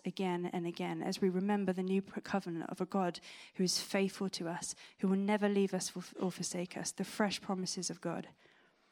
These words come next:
They praised God, they delighted in him, they worshipped him.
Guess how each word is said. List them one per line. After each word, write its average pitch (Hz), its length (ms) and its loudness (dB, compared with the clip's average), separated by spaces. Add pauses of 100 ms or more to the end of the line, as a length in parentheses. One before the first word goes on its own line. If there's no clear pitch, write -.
(2000)
They 208 100 2
praised 240 460 4
God, 233 240 2
they 180 100 2
delighted 208 520 2
in 196 100 0
him, 170 220 0
they 175 80 2
worshipped 220 580 4
him. 160 320 -8